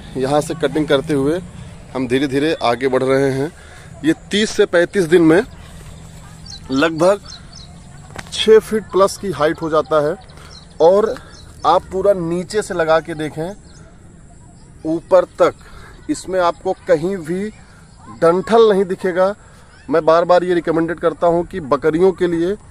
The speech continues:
ये बेहद संतुलित आहार है, इसमें कहीं से डंठल आपको नहीं मिलेंगे। और रही बात इसमें रेसे, कांटे, खुजली की, तो आप देखिए, मैं बहुत बारीक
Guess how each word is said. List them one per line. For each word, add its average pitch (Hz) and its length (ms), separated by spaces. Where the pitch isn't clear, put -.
ये 139 100
बेहद 165 440
संतुलित 180 600
आहार 147 400
है, 165 220
इसमें 185 300
कहीं 180 280
से 196 240
डंठल 147 480
आपको 156 280
नहीं 151 200
मिलेंगे। 175 460
और 135 160
रही 156 220
बात 175 280
इसमें 180 360
रेसे, 151 540
कांटे, 147 480
खुजली 147 400
की, 175 260
तो 131 80
आप 127 160
देखिए, 160 460
मैं 120 140
बहुत 135 220
बारीक 123 360